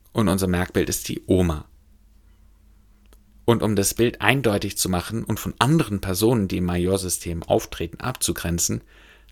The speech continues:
merke ich mir die Oma immer im Rollstuhl.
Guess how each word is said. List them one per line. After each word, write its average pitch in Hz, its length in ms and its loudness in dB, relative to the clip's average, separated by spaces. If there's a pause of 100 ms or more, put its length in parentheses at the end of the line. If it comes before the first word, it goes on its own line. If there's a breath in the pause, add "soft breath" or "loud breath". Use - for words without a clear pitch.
merke 90 260 -6
ich - 120 -14
mir - 100 -2
die - 140 -4
Oma 90 300 0
immer 90 400 -2
im 101 160 -2
Rollstuhl. - 720 -4